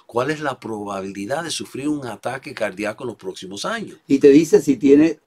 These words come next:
Speaker 2: tanto por ciento de una arteria tapada
Speaker 1: Correcto,
Speaker 2: o no.
Speaker 1: correcto,
Speaker 2: Eso es lo que te dice.
Speaker 1: correcto. Y estudios usando esos scans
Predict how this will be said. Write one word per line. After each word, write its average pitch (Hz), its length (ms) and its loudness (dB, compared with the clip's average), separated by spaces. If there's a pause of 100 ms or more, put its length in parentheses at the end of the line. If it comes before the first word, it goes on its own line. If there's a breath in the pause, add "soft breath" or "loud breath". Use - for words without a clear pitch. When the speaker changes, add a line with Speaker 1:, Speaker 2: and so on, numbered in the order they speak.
(120)
Speaker 2:
tanto 143 340 -6
por 139 200 -6
ciento 156 420 0
de 139 80 4
una 143 120 0
arteria 143 420 0
tapada 170 720 -4
Speaker 1:
Correcto, 151 400 -4
Speaker 2:
o 190 40 -6
no. - 240 -12
Speaker 1:
correcto, 117 280 -4
Speaker 2:
Eso 160 80 -6
es 156 60 2
lo 147 100 4
que 139 80 -4
te 120 140 -8
dice. 98 280 -10
Speaker 1:
correcto. 107 680 -10 (260 loud breath)
Y 123 160 -6
estudios 190 560 -8
usando 156 720 -10 (100)
esos 143 380 -12
scans - 640 -14